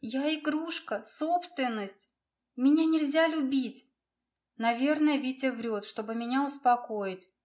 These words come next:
Но зачем ему меня успокаивать, если он врёт? Или, получается, не врёт, но...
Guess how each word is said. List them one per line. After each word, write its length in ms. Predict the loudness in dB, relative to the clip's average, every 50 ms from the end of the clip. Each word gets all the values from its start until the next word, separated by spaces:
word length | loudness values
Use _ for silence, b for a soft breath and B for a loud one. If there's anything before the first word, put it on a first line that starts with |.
| _ -8
Но 100 | -6 -2
зачем 500 | 2 2 2 2 0 -2 -2 0 2 2
ему 240 | 4 4 4 4 4
меня 300 | 2 0 0 2 2 2
успокаивать, 840 | 0 -2 2 4 4 4 4 6 6 6 6 6 4 2 -2 -4 -8
если 240 | -8 -8 -8 -8 -6
он 180 | -6 -6 -6 -6
врёт? 440 | -6 -6 -4 -2 -4 -4 -6 -10 _ _ _ _ _ _ _ _ _ _
Или, 180 | -6 -4 -4 -2
получается, 680 | -2 0 2 2 2 4 4 6 6 6 4 2 -4
не 180 | -4 -4 -4 -4
врёт, 440 | -4 -2 0 2 4 4 2 2 -2
но... 580 | -4 -2 0 2 2 2 2 0 -2 -8 _